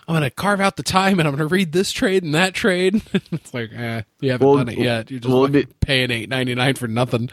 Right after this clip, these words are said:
Speaker 1: <laughs>
Speaker 2: Well, it'd be fucking awesome if they did, like, what Marvel Unlimited does,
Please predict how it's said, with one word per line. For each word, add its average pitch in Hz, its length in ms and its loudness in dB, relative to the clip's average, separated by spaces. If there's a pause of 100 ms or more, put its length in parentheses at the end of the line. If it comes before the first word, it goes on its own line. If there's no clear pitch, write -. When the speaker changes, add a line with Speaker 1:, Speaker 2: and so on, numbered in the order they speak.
(140)
Speaker 1:
<laughs> - 160 -14
Speaker 2:
Well, 147 160 2
it'd 143 240 2
be 143 120 0
fucking 165 340 -2
awesome 117 500 0
if 117 220 -2
they 113 180 2
did, 117 220 0
like, 113 180 0
what 101 280 0 (1000)
Marvel 110 440 0
Unlimited 101 540 2
does, 123 480 0